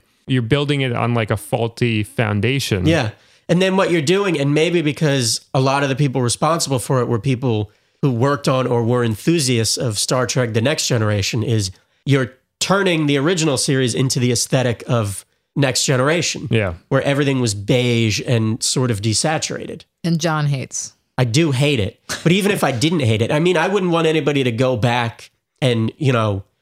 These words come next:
Speaker 2: pump the saturation up into Next Gen and
Speaker 3: I would
Speaker 2: put,
Speaker 3: actually
Speaker 2: like,
Speaker 3: love to see
Speaker 2: crazy
Speaker 3: that.
Speaker 2: color blocks on
Speaker 3: <laughs> I
Speaker 2: the
Speaker 3: would
Speaker 2: wall or anything.
Speaker 3: love, love to see that.
Speaker 2: You know what I mean? Like, I,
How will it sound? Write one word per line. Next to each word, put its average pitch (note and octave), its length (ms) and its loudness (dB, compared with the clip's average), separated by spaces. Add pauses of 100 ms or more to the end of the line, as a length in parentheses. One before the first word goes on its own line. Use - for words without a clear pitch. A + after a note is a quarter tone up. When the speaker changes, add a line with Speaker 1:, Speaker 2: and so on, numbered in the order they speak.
(140)
Speaker 2:
pump D#3 260 0
the C#3 100 2
saturation C3 840 0
up A#2 280 -2
into A#2 500 0
Next B2+ 380 -2
Gen B2+ 380 0
and - 100 -2
Speaker 3:
I F#3 60 2
would G#3 100 0
Speaker 2:
put, E3+ 140 4
Speaker 3:
actually G#3 300 2
Speaker 2:
like, F3+ 60 -2
Speaker 3:
love F3 180 -2
to E3+ 120 -4
see - 40 -4
Speaker 2:
crazy D3 400 4
Speaker 3:
that. A2 60 -6
Speaker 2:
color D3 320 0
blocks A#2 400 0
on D#3+ 40 2
Speaker 3:
<laughs> - 20 2
I - 40 2
Speaker 2:
the - 60 2
Speaker 3:
would - 80 2
Speaker 2:
wall A2+ 300 2
or G#2+ 60 2
anything. G#2+ 140 2 (260)
Speaker 3:
love, - 180 -8
love D#3 380 -4
to D#3 100 -8
see - 160 -12
that. - 260 -14 (100)
Speaker 2:
You F3+ 100 4
know F#3+ 120 2
what F#3 100 2
I E3+ 60 2
mean? F#3 220 2
Like, D3 180 2
I, C#3+ 140 0